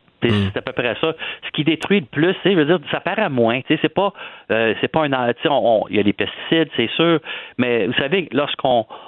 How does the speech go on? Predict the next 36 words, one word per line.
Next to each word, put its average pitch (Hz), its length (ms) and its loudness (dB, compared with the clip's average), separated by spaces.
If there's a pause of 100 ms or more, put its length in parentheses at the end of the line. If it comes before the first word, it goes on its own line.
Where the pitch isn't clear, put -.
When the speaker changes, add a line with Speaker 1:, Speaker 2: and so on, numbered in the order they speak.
(120)
Speaker 1:
on, 107 500 6
on, 98 320 4 (160)
on 107 40 2
dé-, 117 240 0
on, 101 360 2
on, 85 440 2
on 107 60 2
détruit, 143 640 2
euh, 104 300 4
je - 40 -14
sais 113 80 -2
pas 139 160 -2
moi, 110 320 0 (480)
quarante 127 400 0
acres 151 320 -2
pour 110 140 -4
faire, 123 280 0
euh, 104 380 2
une 110 120 0
autoroute 117 600 0
ou 110 380 2
pour, 113 200 2
euh, 104 140 4 (400)
euh, 104 340 2
faire 117 200 -4
de 110 60 -10
l'urbanisation 113 1000 -2
ou, 107 360 2 (300)
ou 110 160 0 (180)
faire 127 200 -2
une 107 140 0
grande 123 300 -2
culture, 143 640 2 (480)
ben, 117 140 -4
c'est 139 80 0
comme 165 160 -4